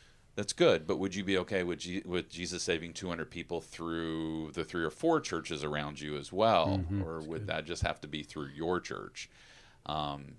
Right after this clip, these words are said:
Speaker 1: and so I think there's just ways that we need to begin to, the earlier in ministry, I think, uh, a pastor can recognize that, the better. I didn't have anyone coaching me, uh, when I was twenty-three, twenty-four years old, um, but certainly would have benefited from that.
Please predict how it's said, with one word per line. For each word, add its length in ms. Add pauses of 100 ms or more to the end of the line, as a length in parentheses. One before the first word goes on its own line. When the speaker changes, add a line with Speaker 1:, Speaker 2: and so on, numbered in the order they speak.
Speaker 1:
and 180
so 240
I 60
think 160
there's 220
just 180
ways 360
that 100
we 100
need 200
to 40
begin 300
to, 240
the 100
earlier 400
in 120
ministry, 500
I 80
think, 280 (520)
uh, 300
a 80
pastor 360
can 160
recognize 520
that, 240
the 80
better. 600
I 60
didn't 220
have 200
anyone 320
coaching 540
me, 240 (500)
uh, 180
when 140
I 40
was 100
twenty-three, 480
twenty-four 440
years 220
old, 300 (100)
um, 460
but 160
certainly 360
would 300 (300)
have 420 (460)
benefited 500
from 300
that. 220